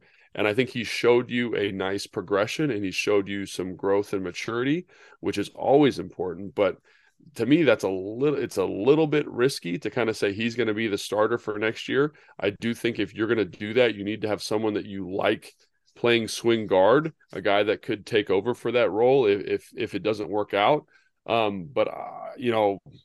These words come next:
he's a guy that from an athletic strength standpoint is definitely physically capable of doing it.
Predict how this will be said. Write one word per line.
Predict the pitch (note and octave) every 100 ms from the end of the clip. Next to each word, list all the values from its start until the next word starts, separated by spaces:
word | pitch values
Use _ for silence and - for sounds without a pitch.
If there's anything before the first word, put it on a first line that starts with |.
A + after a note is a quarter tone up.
| _
he's | - A#2+ A2
a |
guy | G#2+ A2 A#2
that | G#2+
from | A2 G#2
an |
athletic | F#2 - G#2 G#2 - - _ _ _ _
strength | - - - A2+ A2 -
standpoint | - A2+ G#2 G2+ G#2 G#2 A#2 _ _ _ -
is | G#2
definitely | A2+ A2 G#2+
physically | G2 - C3 A2+ - A2
capable | - G#2 - - G2+
of | F#2
doing | G#2+ A2+ F#2+
it. | E2+